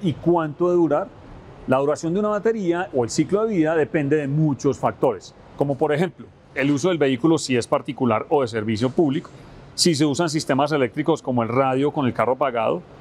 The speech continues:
si se tienen elementos adicionales que consuman energía como equipos de sonido, G P S, etcétera, También depende de las condiciones del sistema eléctrico, la correcta sujeción y aplicación de la batería,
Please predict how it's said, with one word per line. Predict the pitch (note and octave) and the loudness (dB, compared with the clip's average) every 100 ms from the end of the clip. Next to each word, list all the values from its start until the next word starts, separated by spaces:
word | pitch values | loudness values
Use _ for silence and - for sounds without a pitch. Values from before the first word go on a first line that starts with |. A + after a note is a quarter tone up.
| - - | -20 -4
si | - | 0
se | D3+ D#3 | 2 2
tienen | D#3 D#3+ | 0 0
elementos | F3+ D3 B2+ E3+ | 0 0 -2 0
adicionales | E3+ C3 C3 B2+ C#3 | 0 0 0 0 0
que | E3+ | -2
consuman | D3 A#2+ B2+ D#3 | -2 0 0 -2
energía | C3+ G#2+ B2 C3 | -4 0 -2 0
como | D3+ | -2
equipos | B2 - A#2 C3+ | -2 -2 0 0
de | C3 | 0
sonido, | D#3 E3 D3 C#3+ | 0 0 0 -2
G | C#3 A#2+ | -2 0
P | - C#3 | 0 0
S, | A#2+ D3+ D#3+ | 0 -2 0
etcétera, | C3 - C3+ D#3 G3+ - - - - - - - - | -2 0 -2 -2 -8 -10 -20 -20 -20 -20 -20 -14 -4
También | C#3 D#3+ G3 | -2 0 0
depende | A3+ G3+ F3 | -2 -4 -2
de | F3+ | 0
las | C#3 | 0
condiciones | - A#2 G#2+ B2 C3 | -2 -6 -2 0 0
del | C#3+ | 0
sistema | A#2+ A2 - A#2+ | -2 -8 -4 0
eléctrico, | D#3+ F3 - D3+ F3 E3 - - - | 2 0 -2 -2 -2 -4 -10 -14 0
la | B2+ A#2 | 0 2
correcta | C3 B2+ A#2 D#3+ | -2 -2 -2 -2
sujeción | - F3 C3+ B2+ - D3 D3+ | 0 0 0 -2 0 -2 -2
y | E3+ | -2
aplicación | D#3+ C#3+ A#2+ A#2+ B2 A#2+ C#3 | -2 -2 -4 -2 0 -2 0
de | C3+ D3 | 0 2
la | D3+ | 0
batería, | D#3+ D#3+ G#3+ G3+ C#3+ | -2 0 -2 0 -4